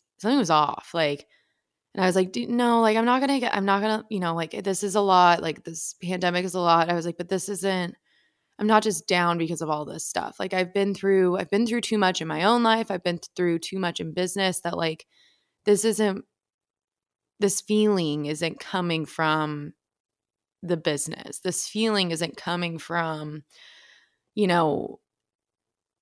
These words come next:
being locked in the <laughs> house or being on lockdown." And I'm sure those things definitely, you know,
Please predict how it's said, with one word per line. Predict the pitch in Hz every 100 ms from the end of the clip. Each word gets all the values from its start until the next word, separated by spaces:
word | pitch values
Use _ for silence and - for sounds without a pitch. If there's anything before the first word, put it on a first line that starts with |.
| 196 -
being | 196 180 180
locked | 170 165 -
in | 202
the | 185
<laughs> |
house | - - 185 175 - 175
or | 185
being | 190 190 180
on | 165 160
lockdown." | 156 170 - 165 160 101 - - - - -
And | - 202
I'm | 196
sure | 240 233
those | 208 190
things | 202 180 160
definitely, | 175 175 185 180 170 165 160 165 -
you | 180
know, | 160 160